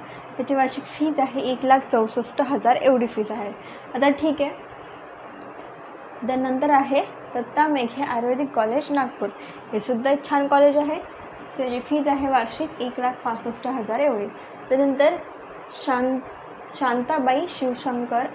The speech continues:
आयुर्वेदिक कॉलेज सांगली, याचं वार्षिक फीज आहे एक लाख पासष्ट हजार. आता हे फीज तुम्हाला जास्त वाटत असेल, बरोबर, पण प्रायव्हेटमध्ये याच्याहून देखील जास्त फीजचे कॉलेज आहेत, दीड लाख. आता हे किती,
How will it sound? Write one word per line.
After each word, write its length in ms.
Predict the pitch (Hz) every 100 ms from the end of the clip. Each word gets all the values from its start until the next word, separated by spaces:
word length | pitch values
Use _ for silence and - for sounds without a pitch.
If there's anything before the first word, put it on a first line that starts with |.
| -
आयुर्वेदिक 420 | 220 220 233 277
कॉलेज 340 | - 214 226
सांगली, 340 | - 285 240 226
याचं 300 | 220 226 226
वार्षिक 300 | 220 - 226
फीज 260 | 294 269
आहे 160 | - 240
एक 180 | 233 214
लाख 120 | 247
पासष्ट 500 | - 220 - 202 220
हजार. 220 | 208 220 - - - - -
आता 200 | 262 311
हे 220 | 311 330
फीज 240 | 330 370 -
तुम्हाला 280 | 330 339 254
जास्त 340 | 277 277 285
वाटत 240 | 294 233 220
असेल, 260 | - 220
बरोबर, 320 | 240 247 233 240 - - -
पण 120 | 294 302 - - -
प्रायव्हेटमध्ये 720 | 262 254 262 277 285 277 -
याच्याहून 380 | 240 233 277 285
देखील 340 | 269 262 285 262
जास्त 300 | 254 254 262 247
फीजचे 300 | 233 - 233
कॉलेज 360 | 226 208 208
आहेत, 260 | 196 208 196 - - - - - - - - - - -
दीड 320 | 208 269 277
लाख. 240 | 262 196 233
आता 160 | 233
हे 200 | 247 285
किती, 320 | 277 269 285